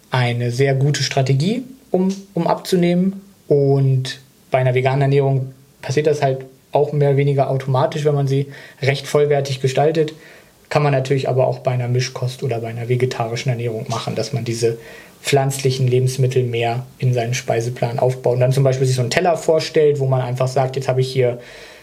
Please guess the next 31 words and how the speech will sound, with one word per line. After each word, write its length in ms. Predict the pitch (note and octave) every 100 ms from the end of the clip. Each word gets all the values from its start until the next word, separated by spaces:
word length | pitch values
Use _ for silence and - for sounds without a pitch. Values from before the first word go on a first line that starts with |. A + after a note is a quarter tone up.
| - -
äh, 160 | B2+
fünfundzwanzig 680 | B2+ E3+ D3+ D3+ C#3+ C3 -
Prozent 420 | - C3+ - C#3
des 140 | C3 -
Tellers 340 | C#3+ C3+ B2+
voll 240 | - C#3+ C3+
mit, 280 | B2 B2+ - -
äh, 260 | D3 C3 B2
einer 160 | A#2+ A#2+
Kohlenhydratquelle, 840 | G3 G#3+ F#3+ F3+ D#3+ - E3 D#3
zum 140 | D3 C#3
Beispiel 320 | C3 C3+ B2+
mit 100 | C3
Vollkorn, 640 | - E3 D#3 D3+ C#3+ C3+
mit 120 | C3
Hülsenfrüchten. 960 | D#3+ D3+ C#3+ - C#3+ C#3 C#3+ C3+ C3 - - - - -
Dann 160 | C#3+ C3
habe 200 | C3 C3
ich, 280 | B2+ - -
äh, 240 | C3 B2+
fünfzig 480 | - E3+ E3+ - C3
Prozent 400 | C#3+ - C#3 C3
gefüllt 400 | C3 C#3+ C3+ C3
mit 180 | B2+ -
Gemüse 540 | C#3+ A3 G#3+ G#3+ A3+ -
oder 160 | B2+ G#3+
Obst. 380 | D4+ - - - _ - - - _
Und 140 | D#3+ D3
dann 160 | C#3+
habe 180 | C#3 C#3
ich 200 | B2+